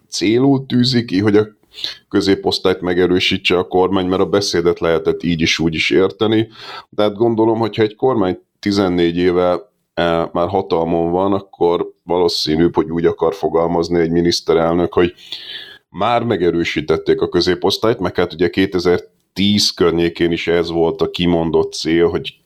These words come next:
középosztály erősítése. De most, mint hogyha még egy, megint, ám,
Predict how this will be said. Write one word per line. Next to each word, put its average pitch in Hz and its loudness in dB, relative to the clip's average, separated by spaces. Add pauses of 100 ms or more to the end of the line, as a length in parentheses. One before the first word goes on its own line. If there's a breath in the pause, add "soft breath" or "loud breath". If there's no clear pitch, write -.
középosztály 80 0
erősítése. 90 0 (420 loud breath)
De 98 0
most, 104 0
mint 107 0
hogyha 104 0
még 113 2
egy, 95 -2
megint, 98 0 (260)
ám, 82 -2